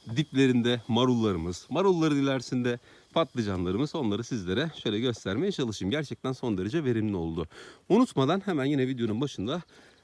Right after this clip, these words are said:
ustamıza ayrı bir teşekkür etmek istiyorum. Çünkü bu kısmı biz bahçe olarak düşünmüştük. Hatta üç metre daha bahçe olarak yapacağız burayı. Yani üç metre daha,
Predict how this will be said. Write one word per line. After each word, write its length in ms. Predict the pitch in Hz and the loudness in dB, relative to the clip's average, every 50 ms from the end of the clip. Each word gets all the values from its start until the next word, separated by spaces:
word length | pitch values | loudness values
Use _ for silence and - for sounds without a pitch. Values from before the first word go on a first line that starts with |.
| _ - | _ -6
ustamıza 480 | 202 190 - - 110 104 110 120 156 160 | -6 -4 -4 -2 -2 -2 0 0 0 0
ayrı 240 | 147 147 147 127 | 0 2 2 2
bir 100 | 127 165 | 0 -2
teşekkür 420 | - - - 123 - - - - 147 | -4 -4 -8 -8 -8 -8 -6 -4 -4
etmek 320 | 127 - - 104 98 - | -4 -2 -4 -6 -6 -6
istiyorum. 280 | - - - 95 92 92 - | -8 -10 -8 -8 -8 -4 -4
Çünkü 400 | 147 143 - - 147 147 151 143 - - _ _ _ _ _ _ _ _ _ _ _ - | -4 -4 -2 -2 -2 -2 -2 -4 -10 -20 _ _ _ _ _ _ _ _ _ _ _ -10
bu 100 | 123 135 | -10 -10
kısmı 260 | - - - 151 147 | -10 -6 -6 -2 -2
biz 240 | 156 143 - - - _ - - - _ _ _ _ _ _ _ - | -2 -4 -6 -12 -18 _ -20 -20 -20 _ _ _ _ _ _ _ -2
bahçe 260 | 98 104 117 - 226 | -2 0 2 2 2
olarak 280 | 226 170 113 104 - | 2 2 2 0 -2
düşünmüştük. 500 | - 95 - - 92 90 - - 233 - | -6 -8 -4 -4 -4 -4 -4 -6 -4 -4
Hatta 340 | 202 233 _ - 139 104 95 - - - | -4 -6 _ -2 -2 -2 -2 -4 -8 -8
üç 180 | - - - - | -8 -6 -2 -2
metre 280 | 147 139 - 151 143 127 | -2 -2 0 -2 0 0
daha 300 | 139 135 180 185 156 131 - - | 2 4 4 4 2 0 -2 -2
bahçe 280 | 104 98 98 - - 95 | -2 -2 0 0 -2 -2
olarak 240 | 87 87 87 - | -2 -2 -4 -4
yapacağız 380 | - 90 - 82 90 90 82 80 | -6 -8 -6 -4 -4 -4 -4 -4
burayı. 200 | 85 82 82 85 | -4 -4 -2 -2
Yani 160 | 90 90 98 | -2 0 -2
üç 120 | 110 - - | -2 -2 -2
metre 240 | 107 98 - 110 | -4 -2 -2 -2
daha, 220 | 101 107 110 113 | 0 2 2 0